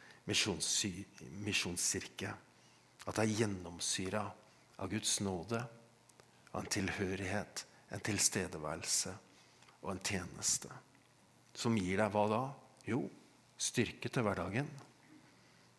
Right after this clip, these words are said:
styrke til livet og for dagen i dag. Skal vi be en bønn? Far i himmelen, takk for, eh,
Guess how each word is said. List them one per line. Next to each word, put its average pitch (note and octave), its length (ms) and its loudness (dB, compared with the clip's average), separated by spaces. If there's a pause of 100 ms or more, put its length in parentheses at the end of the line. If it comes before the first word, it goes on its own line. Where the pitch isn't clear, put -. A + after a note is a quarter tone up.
(160)
styrke - 480 2
til F#2+ 160 2
livet B2+ 320 2 (1120)
og - 80 -8
for A#2 120 4
dagen G2 320 -2
i F#2+ 80 -2
dag. - 280 -6 (4000)
Skal G2+ 160 2
vi G2+ 80 4
be F2+ 160 -2
en E2+ 120 -4
bønn? - 180 -10 (1000)
Far G2 280 2
i G#2 40 2
himmelen, A2 380 2 (2750)
takk - 240 0
for, A2+ 360 2
eh, G#2+ 280 2